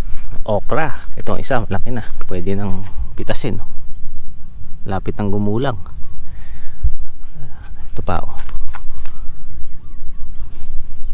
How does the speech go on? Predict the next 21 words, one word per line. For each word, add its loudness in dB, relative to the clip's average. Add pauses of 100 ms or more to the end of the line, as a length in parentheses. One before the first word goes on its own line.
(400)
Di 2
ko 2
muna, 2 (1900)
di -2
ko 6
muna 2
pipitasin 2
yan 2
kasi 0 (400)
baka 2
maisama 2
ko 2
yung 0 (1500)
ano -2
ko -2
bu-, 0
dito 2
bukas. 0 (400)
Siya 0
ang 2
ano, 2